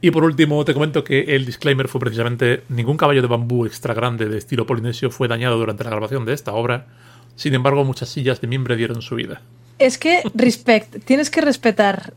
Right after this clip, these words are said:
Speaker 2: que fueran completamente <laughs> conscientes de la mierda que estaban haciendo.
Speaker 1: <laughs> El mojón,
Speaker 2: Porque es que
Speaker 1: el
Speaker 2: además,
Speaker 1: mojón que a
Speaker 2: si te
Speaker 1: veces
Speaker 2: fijas, eh, el, el, las mismas sabanitas de bambú que utilizan para cubrir el caballo son las que utilizan los griegos para emerger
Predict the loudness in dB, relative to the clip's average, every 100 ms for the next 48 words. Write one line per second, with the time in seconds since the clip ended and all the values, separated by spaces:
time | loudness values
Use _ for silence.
0 | -16 0 4 6 4 4 0 -16 -20 0
1 | 4 6 4 0 2 4 4 4 4 6
2 | 6 6 4 2 -4 0 2 2 2 4
3 | 6 6 4 4 2 4 4 6 8 6
4 | 4 2 0 2 4 4 2 2 0 0
5 | 0 4 2 2 -4 -4 -8 -8 -4 0
6 | 0 2 4 6 8 6 4 0 -2 2
7 | 4 6 6 6 6 4 2 4 2 2
8 | -4 -16 -20 -20 -20 -20 0 4 6 6
9 | 4 2 -8 -20 -4 4 6 6 6 6
10 | 4 2 -6 4 4 6 4 6 4 4
11 | 0 -2 2 4 4 4 2 4 4 4
12 | 4 6 6 4 4 2 2 2 2 2
13 | 2 2 4 4 4 2 2 4 4 4
14 | 4 4 4 4 4 4 2 2 2 4
15 | 2 4 4 6 6 6 4 0 0 4
16 | 4 4 4 4 4 0 0 -4